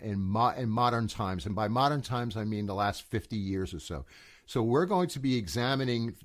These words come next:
things that you can verify historically, uh, within the last fifty years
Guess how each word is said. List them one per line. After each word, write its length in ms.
things 300
that 180
you 180
can 280
verify 760
historically, 960
uh, 80
within 320
the 80
last 340
fifty 340
years 560